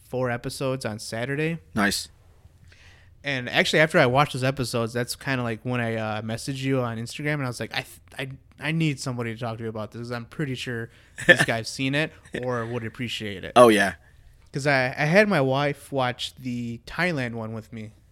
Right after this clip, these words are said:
Speaker 2: Oh, I loved
Speaker 1: on
Speaker 2: it.
Speaker 1: Saturday morning, and I'm like, I love that Frank Grillo just, like, gets so deep into it.
Speaker 2: Yeah.
Speaker 1: He's training with everybody. He's trying his best to kinda, like, understand where everyone's coming from.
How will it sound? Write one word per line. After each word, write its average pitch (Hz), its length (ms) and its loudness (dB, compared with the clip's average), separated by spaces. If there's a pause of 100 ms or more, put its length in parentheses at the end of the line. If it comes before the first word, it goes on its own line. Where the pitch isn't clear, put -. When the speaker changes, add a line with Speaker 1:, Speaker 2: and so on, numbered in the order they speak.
(120)
Speaker 2:
Oh, 110 180 0
I 98 40 -2
loved 113 220 4
Speaker 1:
on 95 60 0
Speaker 2:
it. - 80 -6
Speaker 1:
Saturday 151 420 2
morning, 127 480 -6 (600)
and 123 560 -4 (2000)
I'm 143 160 -4
like, 120 200 -6 (1120)
I 147 60 0
love 175 220 0
that 156 140 2
Frank 170 240 -2
Grillo 147 260 2
just, 135 180 -8
like, 120 240 -4 (640)
gets - 440 -8
so 160 300 0
deep 135 280 -4
into 127 320 -4
it. 117 180 -2
Speaker 2:
Yeah. 107 140 0
Speaker 1:
He's - 160 -12 (280)
training 135 520 0
with 131 160 0
everybody. 127 460 0
He's 117 200 -6
trying 147 280 -2
his 135 160 -6
best 127 420 -2
to 131 60 -10
kinda, 131 300 -6
like, 120 200 -6
understand 123 640 -4
where 123 100 -2
everyone's 123 300 -6
coming 135 340 -4
from. 131 440 -2